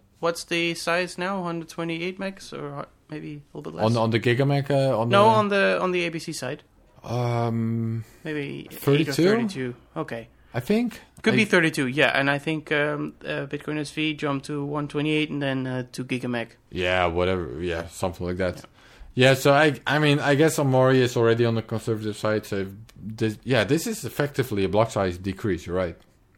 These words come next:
Speaker 2: I, I don't know if they realize this.
Speaker 1: It's,
Speaker 2: They
Speaker 1: it's,
Speaker 2: probably,
Speaker 1: it's
Speaker 2: they
Speaker 1: a
Speaker 2: probably
Speaker 1: throughput
Speaker 2: realize it.
Speaker 1: decrease anyway. Yeah, it means you can fit, fit less transactions. I, I think in practice the effect is gonna be quite small if you have four kilobyte blocks. Uh, it's, it'll still fit,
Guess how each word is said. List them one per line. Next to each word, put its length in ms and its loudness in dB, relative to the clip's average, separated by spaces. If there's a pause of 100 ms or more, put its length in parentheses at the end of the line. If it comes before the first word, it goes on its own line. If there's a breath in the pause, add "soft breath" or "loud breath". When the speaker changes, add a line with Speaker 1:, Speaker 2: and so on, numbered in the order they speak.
Speaker 2:
I, 180 -2
I 140 0
don't 160 6
know 120 8
if 100 2
they 120 6
realize 380 4
this. 180 -4
Speaker 1:
It's, 100 -8
Speaker 2:
They 100 0
Speaker 1:
it's, 100 0
Speaker 2:
probably, 480 8
Speaker 1:
it's 120 6
Speaker 2:
they 60 4
Speaker 1:
a 20 0
Speaker 2:
probably 320 8
Speaker 1:
throughput 100 4
Speaker 2:
realize 140 -2
it. 60 -6
Speaker 1:
decrease 420 -4
anyway. 320 -2
Yeah, 200 0
it 80 -8
means 180 -4
you 80 -10
can 140 -6
fit, 320 -6 (380 soft breath)
fit 200 -2
less 220 -2
transactions. 600 -4 (220 soft breath)
I, 180 2
I 80 4
think 220 2
in 100 2
practice 360 2
the 100 -4
effect 220 -2
is 80 -10
gonna 160 -4
be 100 -6
quite 280 -2
small 340 0
if 140 -8
you 80 -4
have 180 -2
four 240 -6
kilobyte 400 -6
blocks. 380 -4 (720 soft breath)
Uh, 240 -6
it's, 200 -12
it'll 180 -2
still 200 -4
fit, 300 -2